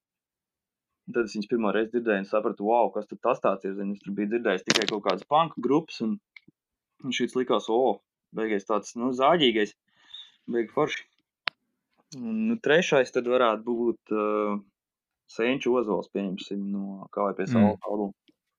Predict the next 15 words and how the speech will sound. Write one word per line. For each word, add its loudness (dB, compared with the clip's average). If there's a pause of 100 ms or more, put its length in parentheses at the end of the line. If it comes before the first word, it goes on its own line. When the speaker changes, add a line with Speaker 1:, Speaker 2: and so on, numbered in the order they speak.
(160)
Speaker 1:
Nu, -4
tāds, 0
nu, -8
blacks 2
uzreiz, -2
zin -4
kā, -4
viņiem -4
tāds -6 (680)
Speaker 2:
Jā. -4
Speaker 1:
nēstī, 4
ritīgi 2
noskaņa, 0 (180)
nu, -6
tāds 0